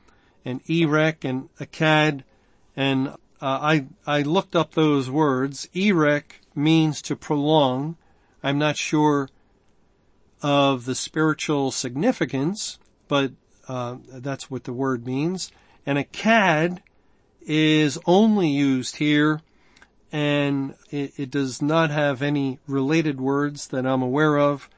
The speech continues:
so I'm unsure of its meaning. Calneh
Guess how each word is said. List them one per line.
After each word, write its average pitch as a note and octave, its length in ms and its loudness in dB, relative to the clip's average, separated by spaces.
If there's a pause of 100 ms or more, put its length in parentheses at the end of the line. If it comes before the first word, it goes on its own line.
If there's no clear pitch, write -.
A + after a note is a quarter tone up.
(240)
so C3 500 -4 (300)
I'm C3+ 160 -2
unsure C3 520 -2
of A#2+ 100 -6
its A#2+ 200 -8
meaning. C3+ 440 -2 (800)
Calneh G#3 800 4